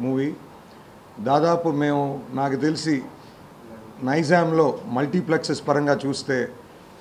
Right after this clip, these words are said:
first film to screen more than thousand shows. ఇదే ఫస్ట్ ఫిలిం. ఇంతకుముందు ఏ ఫిలిం కూడా లేదు. అది నేను గర్వంగా చెప్తా, ఆ, చెప్తున్నాను. But అన్నీ కూడా ఫుల్సే, ఎక్కడ కూడా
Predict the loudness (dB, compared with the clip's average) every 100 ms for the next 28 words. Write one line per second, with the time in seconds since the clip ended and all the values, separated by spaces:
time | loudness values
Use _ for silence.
0 | -20 0 0 0 2 2 6 6 6 2
1 | -12 -20 -2 2 2 0 -10 -20 -20 -16
2 | -14 0 4 6 4 4 4 4 2 0
3 | 4 6 6 4 0 2 2 2 0 -12
4 | -18 -20 -20 -20 -20 -2 4 4 4 2
5 | 2 4 4 2 -2 -12 -20 -20 -20 -20
6 | -6 -2 0 4 4 6 8 8 8 8
7 | 10 10 8 8 6 6 2 0 -8 -20
8 | -20 -18 -8 -2 0 4 4 6 6 4
9 | 2 0 2 0 2 0 2 0 0 -2
10 | -4 -2 0 2 0 -2 -8 -18 -20 -20
11 | -20 -10 2 2 0 -4 0 6 8 10
12 | 10 8 8 4 2 2 0 -2 -6 -2
13 | -2 -4 0 4 6 8 8 8 6